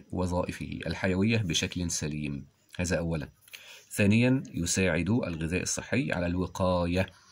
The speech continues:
من سوء التغذية، وينصح بممارسة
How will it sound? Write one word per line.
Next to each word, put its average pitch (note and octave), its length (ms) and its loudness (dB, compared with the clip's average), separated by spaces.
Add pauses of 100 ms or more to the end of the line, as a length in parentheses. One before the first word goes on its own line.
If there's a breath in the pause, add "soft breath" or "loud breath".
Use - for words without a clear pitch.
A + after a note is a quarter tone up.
(240 loud breath)
من F2 120 0
سوء E2 240 -2
التغذية، E2+ 760 -2 (880 loud breath)
وينصح A#2 800 4
بممارسة G2 920 2